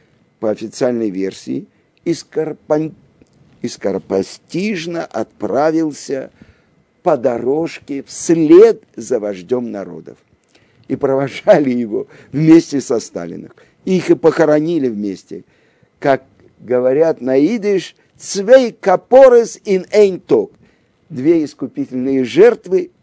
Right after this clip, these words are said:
в один день. Но как только я узнал о болезни Сталина, я начал читать псалмы царя Давида,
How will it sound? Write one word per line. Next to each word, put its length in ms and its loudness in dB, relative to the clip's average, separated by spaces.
в 80 -8
один 440 -6
день. 300 -12
Но 100 -6
как 320 -12
только 360 -2
я 220 0
узнал 540 -6
о 100 -12
болезни 540 -10
Сталина, 680 -6
я 160 4
начал 440 -4
читать 600 -2
псалмы 580 -6
царя 460 -8
Давида, 500 -10